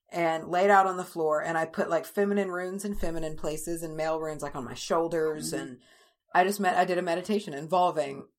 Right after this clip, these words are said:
Speaker 1: runes.
Speaker 2: Spend some, like, some quality
Speaker 1: Some
Speaker 2: time.
Speaker 1: quality time
Speaker 2: Yeah.
Speaker 1: with them, and to let them feel my energy and let them know that I care, you know, and let, like, all of, you know, the, the goddess, the,
Speaker 2: Yeah.
Speaker 1: you know, Mother Earth, whatever this,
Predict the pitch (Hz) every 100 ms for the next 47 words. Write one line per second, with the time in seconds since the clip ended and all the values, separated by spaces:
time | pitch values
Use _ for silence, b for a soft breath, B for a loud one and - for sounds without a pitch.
0 | _ - 175 151 - - - - 254 247
1 | 233 214 196 - 185 185 - 190 185 185
2 | 175 240 202 196 175 190 175 170 180 160
3 | 151 151 139 160 190 202 208 214 202 185
4 | - 196 185 180 180 170 165 160 156 156
5 | 160 165 165 156 151 151 143 139 - 190
6 | 233 - - _ - 165 160 156 180 180
7 | 170 - 160 - 180 226 185 214 190 151
8 | 143 165 165 147 b - 175 196 170 196
9 | 247 175 202 - 202 185 175 196 190 175
10 | 185 190 214 202 202 214 202 190 175 202
11 | 202 185 175 170